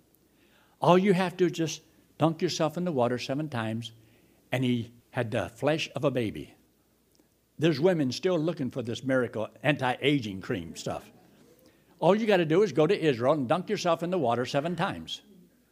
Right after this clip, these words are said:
See if that'll work. It, it worked with this guy. Cured him of leprosy. I bet he didn't look as old.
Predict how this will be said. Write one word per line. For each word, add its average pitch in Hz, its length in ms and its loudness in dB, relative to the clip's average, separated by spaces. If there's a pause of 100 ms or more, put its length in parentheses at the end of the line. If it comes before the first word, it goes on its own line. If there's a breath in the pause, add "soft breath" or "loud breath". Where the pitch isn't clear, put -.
(460)
See - 140 -4
if 131 80 0
that'll 143 200 2
work. 185 380 0 (360)
It, 165 160 4
it 139 100 2
worked 147 160 4
with 120 120 -2
this 208 160 -4
guy. 247 340 -10 (600)
Cured 175 180 8
him 180 80 6
of 151 160 0
leprosy. 233 600 2 (120)
I 143 80 6
bet 151 140 4
he 160 100 4
didn't 165 360 0
look 165 180 0
as 143 100 2
old. 240 400 2